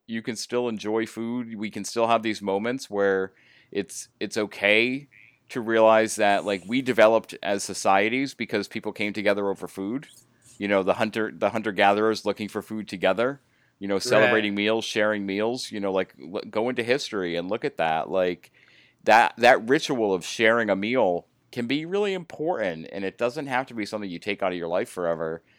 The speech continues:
Speaker 1: It's just how you handle it and what choices you make during those times and how we react to them. We don't let them become defining moments anymore. Like,
Speaker 2: Yeah.
Speaker 1: you know, like, my, my trip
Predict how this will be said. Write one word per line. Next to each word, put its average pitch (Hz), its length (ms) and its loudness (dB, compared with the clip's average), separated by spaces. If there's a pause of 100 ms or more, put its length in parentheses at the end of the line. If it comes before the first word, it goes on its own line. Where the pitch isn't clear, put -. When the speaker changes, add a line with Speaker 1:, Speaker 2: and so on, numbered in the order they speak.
(240)
Speaker 1:
It's 101 120 -6
just 117 220 -4
how 110 80 -2
you 107 160 0
handle 98 400 -2
it 78 200 -2
and 87 180 -12
what 95 200 -6
choices 104 440 -8
you 82 60 -12
make 82 200 -6
during 85 220 -8
those 85 180 -8
times 80 340 -4
and 82 120 -10
how 92 100 -2
we 95 140 -4
react 90 360 -2
to 85 60 -20
them. 82 140 -10
We 90 80 -8
don't 104 180 -4
let 98 200 -4
them 98 120 -6
become 92 600 -2 (640)
defining 98 500 0
moments 90 380 -4
anymore. 73 500 -12 (140)
Like, 85 500 -6 (100)
Speaker 2:
Yeah. 123 340 2 (260)
Speaker 1:
you 98 120 -6
know, 92 200 2
like, 90 180 0
my, 104 300 6 (320)
my 110 220 8
trip 135 420 0